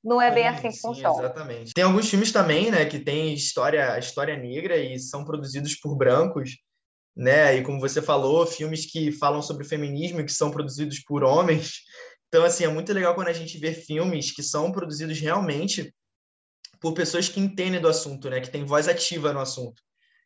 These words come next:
Speaker 2: Então, Judas and the Black Messiah é um deles, é Bela Vingança, que a gente vai falar daqui a pouco, também é um deles. É, eu acho muito legal como quase todos os filmes aqui, se não todos os filmes que estão concorrendo esse ano, têm uma representatividade.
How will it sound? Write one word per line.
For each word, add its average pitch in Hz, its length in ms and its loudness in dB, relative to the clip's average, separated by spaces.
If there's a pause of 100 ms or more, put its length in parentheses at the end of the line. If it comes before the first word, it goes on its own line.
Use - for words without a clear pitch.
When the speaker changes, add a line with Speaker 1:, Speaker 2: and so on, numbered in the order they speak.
(120)
Speaker 2:
Então, 143 320 0
Judas 170 260 -2
and 165 40 -4
the 165 60 4
Black 156 220 2
Messiah 151 340 0
é 151 80 -2
um 139 120 -8
deles, 139 560 -4
é 131 300 2
Bela 139 240 0
Vingança, 147 360 -8
que 147 60 -14
a - 20 -12
gente - 60 -14
vai 135 100 -6
falar 131 180 0
daqui 131 160 -2
a 127 80 -8
pouco, - 260 -14
também 147 320 0
é 156 40 4
um 135 120 -4
deles. 151 560 -4 (480)
É, 127 220 4
eu 131 40 4
acho 147 240 -2
muito 156 220 -8
legal 156 340 4
como 151 500 -4 (120)
quase 208 320 2
todos 214 240 -2
os 190 80 -8
filmes 170 220 -8
aqui, 170 260 0
se - 160 -6
não 226 180 -6
todos 190 300 0
os 151 80 -10
filmes 160 200 -8
que - 40 -10
estão 147 160 -8
concorrendo 147 380 -8
esse 151 200 -8
ano, 160 340 -6 (420)
têm 185 200 2
uma 196 160 0
representatividade. 175 1120 -2